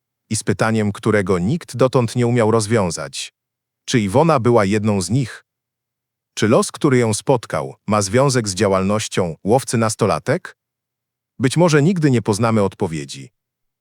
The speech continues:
Ale pewne jest jedno. Dopóki w sprawie nie zapadnie pełny i prawomocny wyrok, dopóki rodzina Iwony nie otrzyma prawdy, temat będzie wracał. Bo takie historie nie umierają.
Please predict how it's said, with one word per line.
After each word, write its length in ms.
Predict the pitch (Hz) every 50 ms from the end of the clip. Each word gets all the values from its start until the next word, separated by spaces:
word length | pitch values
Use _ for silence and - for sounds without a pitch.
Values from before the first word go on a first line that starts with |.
| _ _ _ -
Ale 180 | 107 107 107
pewne 340 | 104 - 151 156 156 147 135
jest 260 | 123 123 113 - -
jedno. 480 | 143 131 95 78 71 78 73 69 65 - _ _ _ _ _ _ _ _ _ _ _ _ _ _ _ -
Dopóki 400 | 113 113 113 - 208 190 - 165
w 60 | 131
sprawie 380 | - - - 170 165 135 123 107
nie 140 | 107 117 107
zapadnie 480 | 110 98 - - 165 170 151 143 113
pełny 360 | - - 160 185 185 165 156
i 80 | 131 113
prawomocny 580 | - 117 110 104 110 110 143 160 - - 123 107
wyrok, 420 | 101 107 92 87 87 90 - - _ _ _ -
dopóki 400 | 104 117 110 165 156 - - 127
rodzina 380 | 113 104 101 127 175 180 147
Iwony 380 | 123 123 101 98 135 160 160 135
nie 160 | 117 113 104
otrzyma 360 | 101 98 - - 110 104 95
prawdy, 480 | - - 101 92 82 76 73 90 101 110 - _ _ -
temat 300 | - 190 185 160 139 113
będzie 260 | 98 95 92 87 104
wracał. 540 | 90 - 98 82 80 - 76 69 65 60 - _ _ _ _ _ _ _ _ _ _ _ _ _ _ _ _ _ _ _ _ _ -
Bo 160 | 113 113 131
takie 280 | - - 214 - - 190
historie 500 | - 156 - - - 160 151 139 131 131
nie 120 | 135 135
umierają. 640 | 139 135 135 131 123 113 87 78 71 67 65 65 64